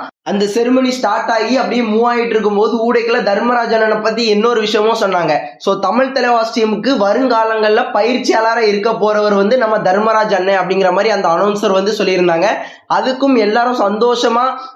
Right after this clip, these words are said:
அஹ், தர்மராஜ் அண்ணன்லாம் ரொம்ப சந்தோஷமா இருந்தாரு. So, அப்படி அவங்க வந்து அஃபிஷியலா சொல்லல, ஆனா இந்த டோர்னமெண்ட் மூலமா எல்லாருக்கும் தெரிஞ்சு போச்சு, நைன்டி நைன் பாயிண்ட் நைன் பர்சன்டேஜ் தர்மராஜ் அண்ணன் வந்து தமிழ் தலைவாஸ் டீமோட கோச் அப்படிங்கிற மாதிரி. So, பக்கத்துல தான் ஓனர் எல்லாருமே இருந்தாங்க. So, almost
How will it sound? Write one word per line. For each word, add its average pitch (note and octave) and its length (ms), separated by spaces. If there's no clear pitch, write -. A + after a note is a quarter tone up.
அஹ், F3 180
தர்மராஜ் A3+ 460
அண்ணன்லாம் A#3 300
ரொம்ப G#3 240
சந்தோஷமா G#3+ 540
இருந்தாரு. F#3+ 340
So, A3 180
அப்படி B3 580
அவங்க G#3+ 260
வந்து A#3 200
அஃபிஷியலா G#3+ 540
சொல்லல, A#3+ 480
ஆனா F#3+ 180
இந்த G#3+ 220
டோர்னமெண்ட் B3+ 640
மூலமா A#3 260
எல்லாருக்கும் A3 480
தெரிஞ்சு G#3+ 300
போச்சு, G3 420
நைன்டி B3+ 460
நைன் B3+ 280
பாயிண்ட் A#3 280
நைன் A#3 280
பர்சன்டேஜ் A3+ 380
தர்மராஜ் A3 540
அண்ணன் G#3 200
வந்து G#3 520
தமிழ் A3 240
தலைவாஸ் A3 400
டீமோட G#3+ 260
கோச் A3 280
அப்படிங்கிற F#3+ 340
மாதிரி. E3+ 220
So, F#3 320
பக்கத்துல A3 380
தான் A#3+ 140
ஓனர் G#3+ 420
எல்லாருமே G#3+ 440
இருந்தாங்க. G3 360
So, F3 300
almost A3+ 260